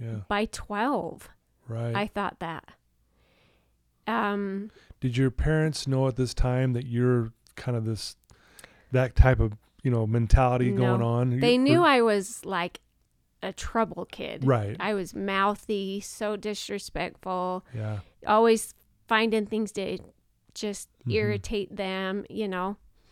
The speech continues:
Speaker 2: But as far as, like, what was going through my head and what went on with the neighborhood boys, they had no clue.
Speaker 1: Right. Well, I wanna point one thing out as, and then I wanna continue. This is,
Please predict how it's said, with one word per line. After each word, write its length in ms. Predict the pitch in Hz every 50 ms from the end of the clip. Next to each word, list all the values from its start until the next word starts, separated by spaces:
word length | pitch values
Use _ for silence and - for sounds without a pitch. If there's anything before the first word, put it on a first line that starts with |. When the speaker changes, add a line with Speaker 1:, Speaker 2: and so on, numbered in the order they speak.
| _ _ - _ _ _ _ _
Speaker 2:
But 140 | - 214 202
as 160 | 208 202 -
far 180 | - 220 208 214
as, 160 | 226 226 - 196
like, 180 | 180 175 -
what 160 | 165 175 180 185
was 140 | 196 190 -
going 220 | - 202 190 190
through 160 | - - 196
my 140 | 185 175 180
head 220 | 180 214 202 202
and 180 | 202 196 180 180
what 180 | 170 180 - -
went 160 | 214 208 190
on 160 | 190 190 196
with 200 | 190 196 - - 233
the 120 | 214 226 185
neighborhood 500 | 175 180 180 - 220 196 226 202 175 -
boys, 460 | 190 180 180 185 202 240 262 277 - - _ - - - - - - - - -
they 120 | 196 196
had 180 | 214 208 190 -
no 220 | 196 185 180 175
clue. 520 | 165 - - - - 196 175 165 - - - - - - -
Speaker 1:
Right. 420 | 117 110 107 107 104 104 104 160 - - - - - - - - - - - - -
Well, 180 | 139 147 170 143
I 60 | 139
wanna 200 | 160 190 180 143
point 300 | - - 147 147 139 139
one 240 | 123 123 127 135 139
thing 220 | - - 135 127 123
out 280 | 120 117 117 123 143 139
as, 260 | 127 120 120 - -
and 200 | - 131 123 123
then 180 | 123 123 123 120
I 60 | 120
wanna 180 | 120 123 120
continue. 460 | - - 127 117 - 131 127 120 117 113
This 200 | 120 113 - -
is, 300 | 120 113 107 - -